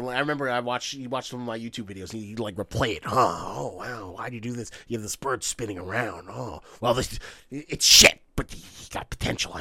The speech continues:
I see what you got. <laughs> We're gonna give you slave wages. You're gonna get ten dollars an hour.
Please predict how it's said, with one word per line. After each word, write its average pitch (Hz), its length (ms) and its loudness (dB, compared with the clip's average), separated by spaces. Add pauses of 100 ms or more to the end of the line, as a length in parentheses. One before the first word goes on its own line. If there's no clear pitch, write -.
(160)
I - 40 -8
see - 200 -2
what - 180 -6
you 92 60 -6
got. - 340 -4 (180)
<laughs> - 100 0 (920)
We're 113 100 -6
gonna 113 120 -4
give 107 160 0
you 98 120 -6 (200)
slave 147 600 8
wages. 104 400 -4
You're 98 100 -6
gonna 107 120 -4
get 110 160 -8
ten 147 220 6
dollars 117 340 2
an 104 80 0
hour. 117 400 4